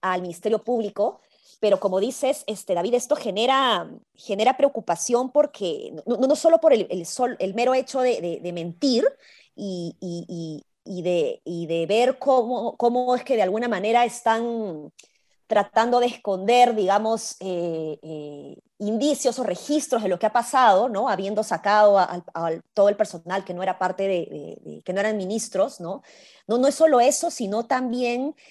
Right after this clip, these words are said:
el hecho de la poca capacidad que tienen, o la gran dificultad, mejor dicho, para deslindar categóricamente con el terrorismo y para tomar una postura mucho más clara, eh, sobre este tema.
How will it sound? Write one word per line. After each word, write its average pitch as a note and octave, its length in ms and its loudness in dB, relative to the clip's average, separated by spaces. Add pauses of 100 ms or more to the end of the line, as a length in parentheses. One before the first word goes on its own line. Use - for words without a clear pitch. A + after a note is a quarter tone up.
(340)
el G3+ 220 0
hecho B3+ 360 2
de C#4 200 8
la F3 420 0
poca C#4 640 2
capacidad A3+ 1040 0
que B3 160 -2
tienen, B3+ 500 -4
o A#3 80 2
la E3+ 160 0
gran A#3 280 2
dificultad, B3 960 2
mejor G#3 380 -10
dicho, A#3 480 -8 (420)
para G#3 240 2
deslindar G3 840 0
categóricamente A3+ 1200 -2
con G3+ 180 -8
el E3 100 -10
terrorismo G3+ 840 -6 (300)
y G3+ 120 -6
para F3+ 280 -2
tomar G3 300 2
una A#3+ 260 -4
postura A3+ 760 0
mucho A#3+ 540 -6
más A3+ 240 -6
clara, A#3 680 2
eh, F3 220 -8
sobre F#3 380 -2
este G3+ 240 -6
tema. E3+ 520 -2